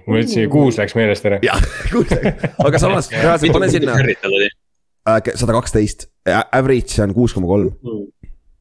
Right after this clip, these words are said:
Speaker 1: Uff.
Speaker 2: Et kui see, kui need numbrid pane veel sinna tonni ümber, nagu see hype on jõhker, vaata, nagu Lamari, nagu see on tegelikult jumala haige, ma, ma, ma ei oleks küll, ta, ta rookie aastal jooksis kuussada,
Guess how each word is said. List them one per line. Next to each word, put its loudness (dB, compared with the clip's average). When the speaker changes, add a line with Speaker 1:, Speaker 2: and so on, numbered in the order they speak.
Speaker 1:
Uff. -4
Speaker 2:
Et -2
kui 0
see, -2
kui -2
need 2
numbrid 2
pane -2
veel 0
sinna 0
tonni 2
ümber, 2
nagu 0
see 2
hype 0
on -4
jõhker, 2
vaata, -2
nagu -4
Lamari, -2
nagu -2
see 0
on -2
tegelikult 0
jumala 2
haige, -2
ma, -6
ma, 0
ma 0
ei -2
oleks 2
küll, 2
ta, -2
ta -2
rookie -2
aastal 0
jooksis -2
kuussada, 0